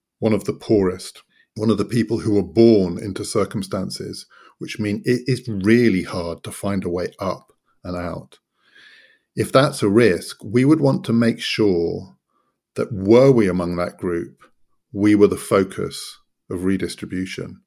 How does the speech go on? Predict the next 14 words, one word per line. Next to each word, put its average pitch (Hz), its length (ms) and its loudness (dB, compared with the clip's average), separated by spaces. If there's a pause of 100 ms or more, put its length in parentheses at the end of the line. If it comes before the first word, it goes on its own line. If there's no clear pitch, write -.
(100)
because 120 340 2
we 117 140 0
would 113 220 4
all 127 240 6
recognize 98 960 -4 (460)
that 107 100 -4
it's 117 160 -4
more 123 220 8
important 117 840 2 (240)
for - 180 -6
the 101 100 0
chance 101 480 -2
of 101 240 -6
fulfilling 113 640 -2